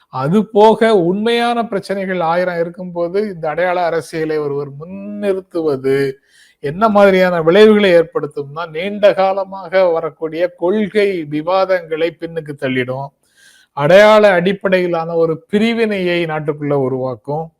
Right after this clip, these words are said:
நிரந்தர பகைகளை, குறுகிய கால நன்மைகளுக்காக செய்யக்கூடிய அந்த உ-, உணர்ச்சியை தூண்டுவது நிரந்தரமான பகையை, அஹ், சமூகத்துக்குள்ள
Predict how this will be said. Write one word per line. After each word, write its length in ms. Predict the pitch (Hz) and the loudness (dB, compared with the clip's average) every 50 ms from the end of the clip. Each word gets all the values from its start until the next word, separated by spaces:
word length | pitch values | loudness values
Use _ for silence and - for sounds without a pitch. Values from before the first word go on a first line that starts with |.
| _ - | _ -4
நிரந்தர 520 | 165 190 214 240 254 247 233 233 226 214 | 0 2 2 2 2 2 4 4 4 4
பகைகளை, 720 | - - 180 170 - 185 170 160 170 165 160 147 139 - - | 2 2 0 2 2 2 2 2 2 2 2 0 -2 -4 -6
குறுகிய 420 | - 170 180 196 196 208 214 208 | -4 -2 -2 0 0 0 0 2
கால 240 | 190 196 190 190 185 | 2 2 0 0 0
நன்மைகளுக்காக 840 | 175 170 165 165 170 170 160 160 165 160 156 147 165 165 160 160 | -2 -4 -6 -6 -4 -4 -4 -2 -2 -4 -4 -4 -4 -4 -2 -4
செய்யக்கூடிய 680 | 160 156 - 160 160 165 160 - 156 151 151 151 151 147 | -4 -4 -6 -6 -6 -6 -6 -6 -6 -6 -4 -4 -6 -6
அந்த 360 | 139 135 135 135 131 123 120 _ _ _ 110 | -6 -8 -10 -10 -12 -12 -14 _ _ _ -20
உ-, 240 | 117 117 120 117 113 _ _ _ _ _ _ _ _ | -20 -18 -18 -18 -20 _ _ _ _ _ _ _ _
உணர்ச்சியை 520 | - 135 139 151 175 180 175 - 190 170 | -12 -8 -4 -2 -2 -2 -2 -2 -2 -2
தூண்டுவது 760 | 151 147 160 156 160 160 156 151 143 139 131 131 165 208 185 135 | -2 -4 -6 -6 -6 -6 -6 -6 -6 -6 -4 -4 -4 -4 -4 -2
நிரந்தரமான 840 | 135 156 175 196 214 220 214 226 220 220 214 214 214 220 214 202 | 0 2 2 2 2 2 2 2 0 0 0 0 -2 -2 -4 -6
பகையை, 580 | 180 - - 165 - - 202 208 214 202 196 185 165 156 147 139 135 131 131 _ _ | -6 -6 -6 -4 -2 0 0 0 2 0 0 -2 -2 -4 -6 -8 -10 -12 -14 _ _
அஹ், 680 | 151 135 123 123 123 123 123 123 120 120 117 120 - _ _ _ | -20 -20 -18 -20 -20 -20 -20 -20 -20 -20 -20 -20 -20 _ _ _
சமூகத்துக்குள்ள 800 | _ - - 160 175 180 180 175 175 165 165 151 143 143 143 143 | _ -14 -12 -10 -6 -4 -4 -4 -4 -4 -4 -6 -6 -6 -6 -4